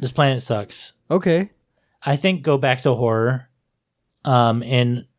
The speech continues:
Speaker 1: a more David Fincher, a mature David Fincher way, like, after he's learned the ropes a little bit more, and after he understands story a little bit better.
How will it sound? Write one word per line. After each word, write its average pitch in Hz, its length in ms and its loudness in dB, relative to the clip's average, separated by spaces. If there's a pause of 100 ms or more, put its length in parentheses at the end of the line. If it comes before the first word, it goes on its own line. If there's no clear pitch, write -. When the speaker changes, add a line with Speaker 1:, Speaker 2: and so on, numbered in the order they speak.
Speaker 1:
a 131 200 4
more 127 360 2
David 123 440 2
Fincher, 120 600 -2 (200)
a 160 120 2
mature 139 500 4
David 127 340 2
Fincher 127 360 0
way, 120 440 0
like, 113 380 -4 (520)
after 123 280 -2
he's 120 220 -2
learned 110 240 -2
the 107 60 -4
ropes 110 300 -2
a 123 40 -6
little 113 140 -2
bit 113 100 -6
more, 110 300 -2
and 117 320 -6
after 113 280 -2
he 113 180 0
understands 104 540 -4
story 101 320 -2
a 98 60 -2
little 107 180 -2
bit 107 140 -4
better. 117 340 0